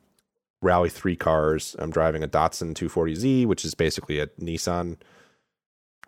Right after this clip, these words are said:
in the same lineage as the three fifty Z, but it's a rally car.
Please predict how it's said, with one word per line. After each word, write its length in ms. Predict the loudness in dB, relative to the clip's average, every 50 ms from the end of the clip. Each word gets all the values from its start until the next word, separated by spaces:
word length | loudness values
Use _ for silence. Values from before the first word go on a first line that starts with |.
| _ _ -20 _ _ _ _ -6 -4
in 100 | -2 -2
the 40 | -2
same 220 | 0 2 2 2 4
lineage 320 | 4 2 4 2 2 0 0
as 120 | -4 -6
the 60 | -6 -8
three 160 | -6 -6 -2
fifty 260 | -2 -2 -2 -2 -4
Z, 220 | -4 -2 -2 -2
but 160 | 0 0 0 -2
it's 160 | -2 -4 -6
a 100 | -10 -10 -6
rally 280 | -2 0 0 2 0 0
car. 280 | 0 0 -2 -2 -2